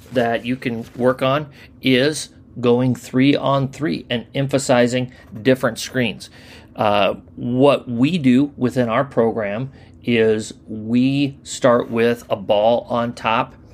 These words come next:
and we put two players in the corner in this three on three scenario, and we have both players pop up, and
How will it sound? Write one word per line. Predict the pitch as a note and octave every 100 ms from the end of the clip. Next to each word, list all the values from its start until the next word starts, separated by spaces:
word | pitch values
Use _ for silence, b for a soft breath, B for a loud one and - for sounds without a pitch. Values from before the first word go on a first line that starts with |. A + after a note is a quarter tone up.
| B B -
and | A2+ A2 G#2+
we | G#2+
put | - A#2+ -
two | -
players | C3+ - A#2+ A#2+ A#2
in |
the | A2
corner | G#2 A2+ A2 B2+ -
in | B2 A#2
this | A#2
three | - B2+
on | A2+ A2+
three | A#2 A#2
scenario, | A#2 A2+ G#2+ A2 A#2+ C3+ - B B B -
and | A#2+
we | A#2
have | A2+ G#2
both | A2+ C#3 C#3
players | B2 A#2 A2+
pop | - A2+ G2+
up, | G2+ A#2+ - b b b
and | - A2+ A2 G#2+ G2+